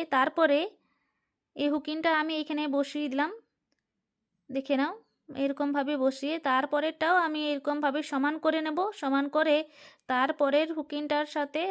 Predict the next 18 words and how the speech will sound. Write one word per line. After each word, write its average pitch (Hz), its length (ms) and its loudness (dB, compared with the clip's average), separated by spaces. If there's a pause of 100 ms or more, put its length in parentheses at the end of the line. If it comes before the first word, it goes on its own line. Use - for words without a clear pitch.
(120)
আমি 277 220 2
মিলিয়ে 294 420 0
নেব 285 140 -2 (220)
এই 302 140 0
হুক 277 180 0 (100)
ঘরটা। 233 340 -2 (1500)
তারপরে 269 380 0 (100)
নিচের 302 280 -4
থেকে 320 160 -4 (100)
উপর 294 160 0 (100)
দিকে 302 200 -4 (200)
আমি 285 240 -2 (760)
সুচটা 294 460 -2
নিয়ে 285 280 0
নিলাম, 285 240 -2 (140)
তারপরে 285 440 0 (160)
এখানে 285 260 -4 (100)
দুবার 277 240 0